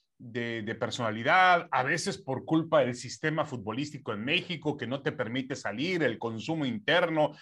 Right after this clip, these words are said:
las operaciones millonarias que se hacen entre equipos mexicanos por jugadores mexicanos, que cuando llega de pronto esa ventana hay que tomarla. Yo creo, yo creo que hay que tomarla siempre.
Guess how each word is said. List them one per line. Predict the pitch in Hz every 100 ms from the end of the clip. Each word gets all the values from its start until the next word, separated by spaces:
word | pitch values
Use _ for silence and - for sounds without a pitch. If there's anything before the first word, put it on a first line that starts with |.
| - -
las | 143 -
operaciones | 156 143 131 139 180 175 143
millonarias | 131 127 143 160 147
que | 139
se | 131 151
hacen | 151 156
entre | 120 117 117 _ _ _
equipos | 127 - 147 156 120
mexicanos | 120 117 104 151 151
por | 151 -
jugadores | 113 139 127
mexicanos, | 113 101 127 175 185 170 - - - - - _ _
que | 202 196
cuando | 202 196 190
llega | 165 226 302 277
de | 196
pronto | 190 240 240
esa | 233 208
ventana | 185 170 180 196 233 220 - -
hay | 147
que | 160
tomarla. | 151 139 165 139 101
Yo | 101 135 -
creo, | 156 165 143
yo | 113 135 139 -
creo | 147 143 -
que | 135
hay | 139
que | 151
tomarla | 127 117 147 156 135
siempre. | - 170 175 139 113 92